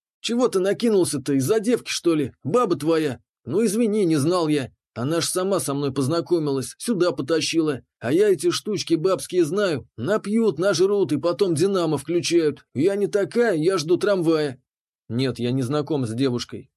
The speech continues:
процедил сквозь зубы Лев. "Но я слышал, что она вас просила отпустить ее и даже укусила, когда давала отпор". "Ага, цапнула тварь такая".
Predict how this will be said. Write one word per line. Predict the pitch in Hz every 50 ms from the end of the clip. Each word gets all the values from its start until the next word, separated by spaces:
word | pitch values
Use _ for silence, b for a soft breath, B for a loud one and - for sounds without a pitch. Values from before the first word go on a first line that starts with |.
| _ _ _
процедил | - 180 185 147 123 151 143 135 143 156 143
сквозь | 131 - - 139 139 131
зубы | 113 123 147 135 127 143 147
Лев. | 147 139 127 113 - - _ _ _ _ _ _ -
"Но | - 104 113 131
я | 143 160 156
слышал, | - - 160 175 185 185 - - 120 107
что | - - - 127 135
она | 147 170 170
вас | 151 151 156 139
просила | - - 147 143 135 - 175 185 170 156
отпустить | 143 135 - - 196 175 - - 156 147 127 -
ее | - 131 131 127
и | 127
даже | 120 120 151 151 131 151
укусила, | 160 156 - 202 185 - - 160 147 135 131
когда | 123 - 127 135 127 135 127
давала | 120 135 131 131 147 139 139 135
отпор". | 135 127 - - 139 131 123 127 _ _ _ _ _ _ _ _ -
"Ага, | - 175 190 180 170 190 190 180 156 123 -
цапнула | - - 226 214 - - 160 165 156 143
тварь | - 175 190 190 165 131
такая". | - 170 165 - 160 170 160 - - -